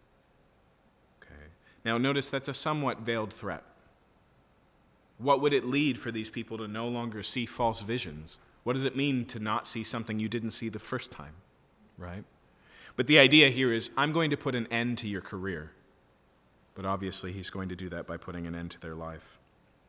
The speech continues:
He says, "I will deliver my people out of your hand, and you shall know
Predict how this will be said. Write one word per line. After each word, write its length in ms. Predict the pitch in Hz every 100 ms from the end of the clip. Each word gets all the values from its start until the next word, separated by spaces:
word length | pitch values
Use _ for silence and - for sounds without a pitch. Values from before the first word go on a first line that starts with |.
| -
He 80 |
says, 200 | 92 98
"I 100 | 101
will 120 | 98 98
deliver 340 | 101 110 120
my 140 | 107
people 300 | 98 104 98
out 100 | 95
of 100 | 92
your 120 | 90 85
hand, 320 | 95 92 87
and 120 | 87
you 100 | 92
shall 220 | - 92
know 560 | 92 98 98 92 82